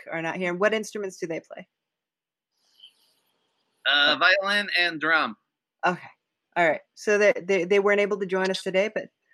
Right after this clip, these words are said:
Speaker 1: but that's okay. Um, now, when you guys, uh, choose a, a song to cover, are you thinking of, like, "Oh, wow, so-and-so is gonna be so great doing this," or, or, or is it just that you love the song and you're like,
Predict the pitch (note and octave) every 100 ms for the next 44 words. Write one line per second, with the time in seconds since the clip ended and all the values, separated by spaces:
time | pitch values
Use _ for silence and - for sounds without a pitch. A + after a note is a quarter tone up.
0 | _ - A#3 A#3 A#3 A3+ D4+ F4 G4 -
1 | A3+ G#3+ F#3+ F3+ - - - _ _ -
2 | B3 B3 A3+ C#4 C4 F4 G4 E4+ C#4+ B3+
3 | - - A3 G#3+ F#3+ F#3 - - C#4 D4+
4 | D4+ A#3+ - F#3+ F#3 F3+ E3+ F3+ - A3+
5 | A3 F#3 - F#3 F3 C#3+ C3+ _ _ _
6 | _ F#3 G#3 A#3 - A#3+ A#3 A#3 G#3 F3+
7 | F#3 F3 - B3 B3+ G#3+ A#3+ G#3+ F#3 E3
8 | - G#3+ G3 G#3 F#3+ G3+ F#3 F3 G3+ G3
9 | D3+ F#3 F#3 F3 D#3 - F3+ F3 E3 E3+
10 | E3+ - D#3 D3 C#3+ C#3+ C#3+ - - _
11 | - G#3+ - A3 G#3+ A3 - A3 G#3+ F3+
12 | F3 F3 F#3 E3 E3 E3 D#3+ F3 E3+ E3
13 | D#3 D#3